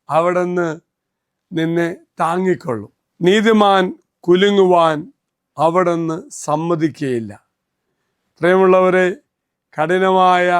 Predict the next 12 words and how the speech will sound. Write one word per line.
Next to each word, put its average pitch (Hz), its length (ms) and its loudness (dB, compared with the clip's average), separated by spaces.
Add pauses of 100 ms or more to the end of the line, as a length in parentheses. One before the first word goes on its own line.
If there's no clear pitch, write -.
(540)
ദുഃഖകരമായ 170 920 0 (360)
പരീക്ഷണങ്ങളുടെയും 170 1120 -4 (500)
വിശ്വാസ 190 580 0 (440)
വഞ്ചനകളുടെ 175 800 -2 (320)
നടുവിലും 170 540 0 (1400)
നാം 180 220 0 (300)
ആരെ 185 240 2 (100)
സ്നേഹിച്ചോ 185 560 -6 (200)
അവർ 170 160 -2
നമ്മളെ 180 280 -4
വിശ്വസിച്ചില്ല, 170 680 -10 (680)
നമ്മളെ 165 220 -4